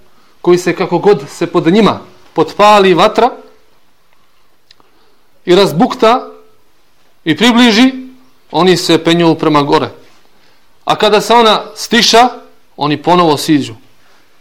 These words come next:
Ponovo opet padnu na niže. I kada je poslanik, sallallahu alejhi ve sellem, upitao za ove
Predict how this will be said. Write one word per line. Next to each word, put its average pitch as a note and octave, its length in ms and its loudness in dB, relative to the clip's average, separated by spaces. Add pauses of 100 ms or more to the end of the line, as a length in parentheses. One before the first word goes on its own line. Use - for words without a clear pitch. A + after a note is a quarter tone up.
(960)
Ponovo G#3 380 4
opet A3+ 400 2
padnu F3 260 0
na D#3 80 0
niže. A2 380 -4 (540)
I C#3+ 100 -6
kada F#3 160 2
je F#3 80 0
poslanik, G3 400 0
sallallahu G3 480 2
alejhi F#3 160 2
ve F3+ 60 -8
sellem, F3+ 260 -2 (440)
upitao F#3 440 -2
za E3+ 120 2
ove F3+ 220 4